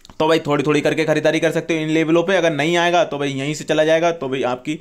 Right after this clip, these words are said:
किस्मत रही, जो भी आपने यहाँ पे खरीदे वो आपके पास रहेंगे स्टॉक। बाकी तो यही मेरे व्यू हैं, व्यू बहुत अच्छे हैं रिन्यूएबल एनर्जी में मेरे अडानी ग्रीन पे, क्योंकि लीडर है इस सेक्टर का रिन्यूएबल एनर्जी में। बाकी ऐसे कई स्टॉक हैं रिन्यूएबल एनर्जी में, मगर लीडर के साथ मैं रहना पसंद करता हूँ,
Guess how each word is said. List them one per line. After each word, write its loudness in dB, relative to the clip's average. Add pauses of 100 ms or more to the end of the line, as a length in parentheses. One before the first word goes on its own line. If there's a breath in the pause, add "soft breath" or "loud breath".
(340 loud breath)
किस्मत 0
रही, 0
जो 0
भी 2
आपने 0
यहाँ 0
पे -2
खरीदे -2 (380 loud breath)
वो 0
आपके 0
पास 0
रहेंगे -2
स्टॉक। 0
बाकी 0
तो 0
यही 2
मेरे 0
व्यू 2
हैं, 0 (220 loud breath)
व्यू 2
बहुत 0
अच्छे -4
हैं 2
रिन्यूएबल 2
एनर्जी 0
में -2
मेरे 0
अडानी 0
ग्रीन 0
पे, 0
क्योंकि -6
लीडर 2
है 0
इस -8
सेक्टर -2
का 0
रिन्यूएबल 0
एनर्जी 0
में। -2
बाकी 0
ऐसे 0
कई 0
स्टॉक 0
हैं 0
रिन्यूएबल 0
एनर्जी 2
में, 0 (340 loud breath)
मगर 4
लीडर 2
के -2
साथ 0
मैं -2
रहना 2
पसंद -2
करता 0
हूँ, 0